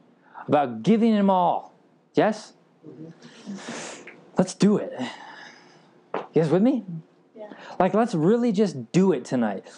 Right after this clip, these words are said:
Speaker 1: Let's put all of our eggs, all of our, all of our uncertainties, all of our trust, all of our hope, all of our everything in the Lord tonight. Wouldn't that be cool? What would your life look like? It would be shifted completely. You know, when, ah, never mind.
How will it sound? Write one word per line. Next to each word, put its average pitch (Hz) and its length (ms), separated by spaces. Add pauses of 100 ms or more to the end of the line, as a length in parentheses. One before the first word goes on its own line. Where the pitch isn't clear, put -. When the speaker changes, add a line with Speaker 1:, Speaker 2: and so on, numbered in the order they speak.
Speaker 1:
Let's 175 180
put 220 180
all 208 240
of 233 100
our 233 180
eggs, 180 220
all 202 240
of 208 100
our, 196 300 (160)
all 214 240
of 185 120
our 165 300 (200)
uncertainties, 220 720
all 202 180
of 180 80
our 151 100
trust, 214 420
all 202 180
of 160 80
our 151 200
hope, 208 360
all 185 220
of 165 100
our 170 300
everything 165 680 (220)
in 190 160
the 185 80
Lord 143 340
tonight. 101 380 (160)
Wouldn't 277 160
that 294 80
be 214 40
cool? 320 320 (380)
What 233 140
would 294 180
your 262 140
life 220 280
look 214 220
like? 95 340 (800)
It 202 80
would 226 140
be 220 140
shifted - 560
completely. 117 680 (520)
You 220 100
know, 269 180
when, 233 360 (1080)
ah, 127 180
never 107 160
mind. 101 240